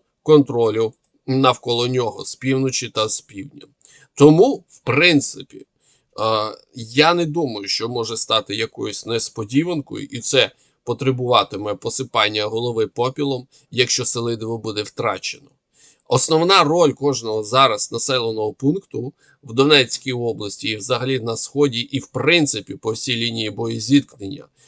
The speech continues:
Як би кому, хто жив колись в цьому населеному пункті, який там народився, у нього все життя пов'язано саме з ним,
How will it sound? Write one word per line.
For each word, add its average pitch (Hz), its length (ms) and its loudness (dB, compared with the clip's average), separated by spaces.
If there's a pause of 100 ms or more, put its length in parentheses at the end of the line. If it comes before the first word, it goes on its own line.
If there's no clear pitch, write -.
(200)
Як 175 420 4
би 170 320 -2 (100)
кому, 151 400 0
хто 107 640 -4
жив 143 340 2
колись 123 380 -6
в - 60 -18
цьому 113 280 -6
населеному 110 640 -6
пункті, 107 460 -10
який 104 300 -4
там 120 200 -4
народився, 113 640 -2
у 101 120 -10
нього 113 400 -4 (300)
все 143 300 2
життя 123 400 0
пов'язано 113 640 -4
саме 110 340 -4
з 101 100 -14
ним, 156 200 -4